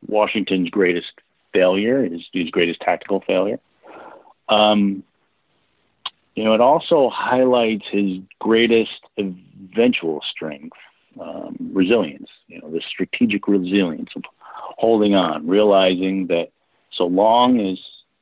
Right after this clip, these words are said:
he can maintain his force in the field, this rebellion is still alive.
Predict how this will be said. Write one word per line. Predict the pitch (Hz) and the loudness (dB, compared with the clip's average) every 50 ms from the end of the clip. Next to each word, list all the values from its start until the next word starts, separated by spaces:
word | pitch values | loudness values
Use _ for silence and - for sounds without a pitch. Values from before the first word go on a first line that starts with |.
| _ _ _ _ _ _ _ _ | _ _ _ _ _ _ _ _
he | - - 98 | -14 -12 -10
can | - - 104 104 | -8 -6 -4 -2
maintain | 104 104 101 95 - - 101 104 104 92 | -2 -2 -2 -4 -4 -4 -4 -2 -2 -2
his | 98 98 - - _ | -4 -6 -8 -6 _
force | 110 104 101 98 - - - | 0 0 2 0 -2 -4 -8
in | - 98 92 | -6 -6 -6
the | 90 - - - - | -6 -6 -10 -4 0
field, | 139 127 101 87 87 90 90 - - _ _ _ _ _ _ _ _ - - _ _ _ _ _ _ _ _ _ _ - | 2 2 4 2 2 -2 -4 -8 -14 _ _ _ _ _ _ _ _ -20 -20 _ _ _ _ _ _ _ _ _ _ -6
this | - 98 90 - - | -4 -4 -2 0 0
rebellion | 104 101 95 90 107 113 117 117 110 107 104 98 | 0 0 2 4 4 4 6 6 4 4 4 2
is | 92 - - | 0 -4 -2
still | - 117 104 98 | 0 2 2 2
alive. | 92 90 90 92 95 80 67 - - - | 2 2 2 2 2 0 0 -4 -12 -20